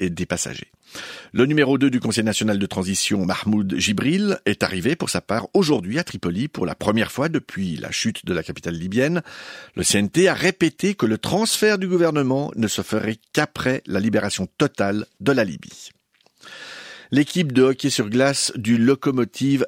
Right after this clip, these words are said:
Yaroslav a disparu dans sa totalité aujourd'hui dans le crash d'un avion de ligne tout près de l'aéroport de Yaroslav, à trois cents kilomètres de Moscou.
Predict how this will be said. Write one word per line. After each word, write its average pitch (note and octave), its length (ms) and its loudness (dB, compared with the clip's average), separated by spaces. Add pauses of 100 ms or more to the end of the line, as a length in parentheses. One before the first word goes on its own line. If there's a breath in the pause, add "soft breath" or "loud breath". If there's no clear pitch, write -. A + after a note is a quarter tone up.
(100)
Yaroslav G#2+ 1160 2
a G#2 120 0
disparu A2+ 600 -4
dans G2+ 140 -2
sa F2+ 200 -2
totalité G#2+ 680 -2
aujourd'hui F2+ 480 -2
dans F2+ 100 -4
le E2 100 -2
crash F2+ 320 -4
d'un F2 120 -2
avion E2 240 -4
de D#2 80 -6
ligne G#2 300 -2 (120)
tout D#3+ 140 -2
près G2+ 200 -6
de G#2 80 -4
l'aéroport D#2+ 560 -4
de C2 240 -6
Yaroslav, D#2 540 -4
à G2 60 -4
trois - 160 -4
cents E2+ 140 -4
kilomètres E2 340 -6
de E2 60 -4
Moscou. D#2+ 420 -6